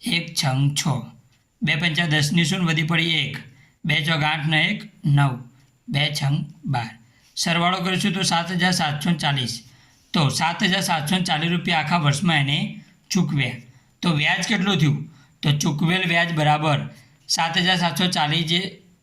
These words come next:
ચૂકવ્યા, લોન એટલે કે ઉછીના કેટલા લીધા હતા? સાત હજાર. શું કરશું? સાત હજાર સાતસો ચાલીસથી સાત હજાર બાદ કરશું.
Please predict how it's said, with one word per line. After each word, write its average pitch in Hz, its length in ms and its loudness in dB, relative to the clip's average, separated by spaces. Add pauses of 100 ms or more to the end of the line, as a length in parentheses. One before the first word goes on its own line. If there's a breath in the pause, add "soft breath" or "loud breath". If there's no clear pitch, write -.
ચૂકવ્યા, 196 580 -2 (640 soft breath)
લોન 151 320 4 (100)
એટલે 170 160 0
કે 175 80 0
ઉછીના 175 400 2
કેટલા 202 180 0
લીધા 170 220 0
હતા? 170 120 2
સાત 170 260 -2
હજાર. 160 220 2
શું 190 160 0
કરશું? 190 240 0
સાત 160 240 0
હજાર 175 160 4
સાતસો 156 280 0
ચાલીસથી 170 340 -2
સાત 156 260 0
હજાર 180 200 0
બાદ 196 240 0
કરશું. 147 460 0